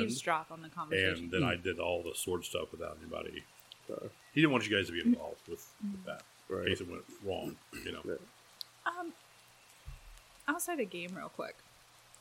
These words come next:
Speaker 1: if we ever have a long rest, is it ever up to us to be able to, like, roll how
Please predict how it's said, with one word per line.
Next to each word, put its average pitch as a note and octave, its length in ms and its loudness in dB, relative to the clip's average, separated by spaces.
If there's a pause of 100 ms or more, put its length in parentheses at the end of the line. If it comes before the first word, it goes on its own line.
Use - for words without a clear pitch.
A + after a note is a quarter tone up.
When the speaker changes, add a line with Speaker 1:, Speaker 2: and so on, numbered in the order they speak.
(100)
Speaker 1:
if B3 140 -4
we D#4 80 -4
ever F4 180 -2
have A3 160 0
a G3 60 -2
long F3+ 320 -2
rest, F3 520 -4 (2000)
is B3 120 0
it F4+ 80 2
ever G#4+ 280 4
up - 240 2
to - 180 -2 (120)
us F3 340 0
to - 120 -6
be F3+ 160 -4
able E3 180 -2
to, D#3+ 60 -6
like, D3 220 -4 (380)
roll D#3+ 360 0
how D3+ 160 0